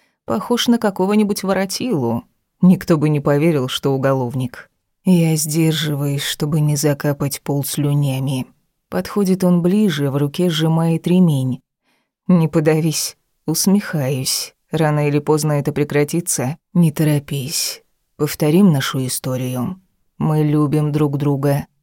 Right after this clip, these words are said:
Брак заключили в тайне, чтобы никто не помешал.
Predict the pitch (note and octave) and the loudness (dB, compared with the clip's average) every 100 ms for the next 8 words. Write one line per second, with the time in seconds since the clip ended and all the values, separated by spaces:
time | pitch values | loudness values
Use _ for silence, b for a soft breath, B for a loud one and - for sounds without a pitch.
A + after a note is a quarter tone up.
0 | - D#3 D3+ D#3 D3 D3 D3 C#3+ - C#3+ | -6 0 0 0 0 -2 0 0 -2 -2
1 | C#3+ - D#3+ E3 D3+ C3+ C3+ - B2+ C#3 | -2 -2 0 2 2 0 -2 -4 -2 0
2 | C#3 - D3 C#3+ D3 D3 C#3+ - B2 A#2 | -2 0 0 0 0 0 -2 -4 -6 -6
3 | A2+ | -8